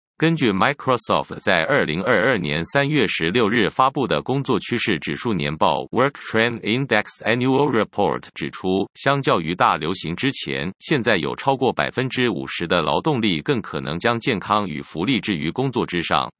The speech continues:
在大流行期间，有些人失业，有些人改变工作形态，而有些人则意识到生命太短暂，开始思考人生的意义。有的人选择休息一段时间，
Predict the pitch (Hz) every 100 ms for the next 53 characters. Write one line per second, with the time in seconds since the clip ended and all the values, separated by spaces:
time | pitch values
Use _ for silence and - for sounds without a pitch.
0 | _ _ _ _ _ _ - 160 123 147
1 | 113 92 113 90 101 82 76 101 95 95
2 | 92 87 143 135 85 82 - 131 135 87
3 | 64 - 87 85 147 107 113 104 76 117
4 | 101 147 156 127 87 71 80 - 85 -
5 | - 113 117 71 - 135 92 85 92 107
6 | 120 - 95 95 73 - 156 143 90 127
7 | 107 73 65 110 85 65 - 123 - 80
8 | - - - 82 69 87 131 123 87 87
9 | 69 73 71 - _ _ _ _ _ _
10 | _ 98 90 117 92 110 - 80 80 90
11 | - 160 - 82 87 95 135 92 - 78
12 | 101 98